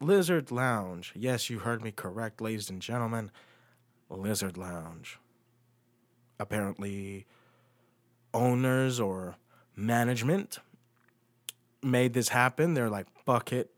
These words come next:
we believe in this guy, and we're just gonna make it happen just because we can," you know. Or somebody, somebody made this happen on a Wednesday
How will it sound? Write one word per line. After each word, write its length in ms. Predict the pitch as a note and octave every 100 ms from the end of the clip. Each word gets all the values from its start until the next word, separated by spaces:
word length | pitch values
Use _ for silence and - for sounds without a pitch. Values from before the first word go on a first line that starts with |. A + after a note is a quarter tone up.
| -
we 180 | A#2
believe 400 | A2+ A2 A#2 A#2+
in 80 | B2
this 160 | B2 A2+
guy, 280 | A#2 A#2 C3
and 140 | A#2+
we're 120 | A2
just 240 | G#2 G2 -
gonna 180 | A2
make 240 | A2 G#2+ G#2
it 80 | G2+
happen 460 | G#2+ G2+ G#2 G2+ - - _ _ _ - _ -
just 220 | G#2+ -
because 520 | G#2+ A2+ G2+ F2 - - _
we 140 | G2+
can," 340 | G2+ - F2+ D#2+ - _ F#2
you 100 | F#2
know. 160 | E2 - _ _ _ _ _ _ _
Or 340 | G#2 G#2+ G2+
somebody, 600 | F#2+ - C3+ A2+ F2+ F2 - _
somebody 400 | - B2 A#2+ A2
made 200 | G#2+ G#2+
this 180 | G#2 -
happen 460 | G2 F2+ F#2 F2 - _ _ _ _ _ _ _ _ -
on 160 | G2+
a 80 | F#2+
Wednesday 720 | G2 A2+ A2+ G#2 G#2 G2+ G2